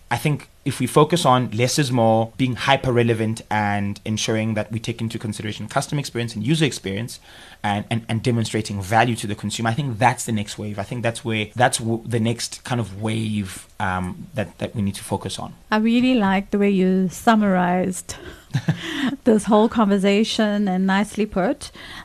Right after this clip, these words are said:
Speaker 2: Uh, I completely agree with you that there is a role to play from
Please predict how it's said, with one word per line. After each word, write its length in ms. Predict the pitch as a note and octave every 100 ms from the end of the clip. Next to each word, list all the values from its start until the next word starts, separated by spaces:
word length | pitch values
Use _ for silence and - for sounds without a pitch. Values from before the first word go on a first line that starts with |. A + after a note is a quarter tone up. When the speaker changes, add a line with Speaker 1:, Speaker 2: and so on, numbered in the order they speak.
| -
Speaker 2:
Uh, 500 | G3+ G3+ G3+ G#3 -
I 140 | F#3+ A3
completely 540 | A#3 G3+ A#3+ A#3 B3
agree 260 | G#3 G3 G3+
with 200 | G3+ G3+
you 300 | F3 G3+ G3+
that 560 | G#3+ F#3+ F#3+ F3+ - -
there 140 | A3 -
is 220 | B3+ C4+
a 60 | C#4+
role 240 | A3+ A3+
to 100 | A3+
play 460 | - A#3+ G#3 F#3+ F#3
from 460 | - G#3+ F#3+ G3